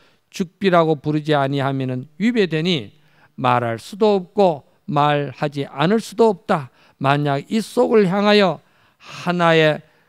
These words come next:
그 눈을 얻어서 엿보아 파하며 몸을 굴려 기가 통하면은 관문에 뚫지 아니함이 없으며 법에 통하지 아니함이 없어서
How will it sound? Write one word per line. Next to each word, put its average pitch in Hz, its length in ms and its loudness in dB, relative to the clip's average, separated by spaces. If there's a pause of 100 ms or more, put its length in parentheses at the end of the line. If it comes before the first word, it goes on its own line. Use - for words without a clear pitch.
그 220 420 0 (160)
눈을 190 440 2
얻어서 175 560 -2 (280)
엿보아 143 640 0 (280)
파하며 143 720 0 (300)
몸을 214 440 4
굴려 220 500 2 (340)
기가 254 280 4
통하면은 151 800 0 (500)
관문에 131 540 -2 (160)
뚫지 208 520 -4
아니함이 180 600 -6
없으며 110 680 -12 (400)
법에 185 440 2
통하지 160 480 -2
아니함이 139 720 -4
없어서 131 600 -6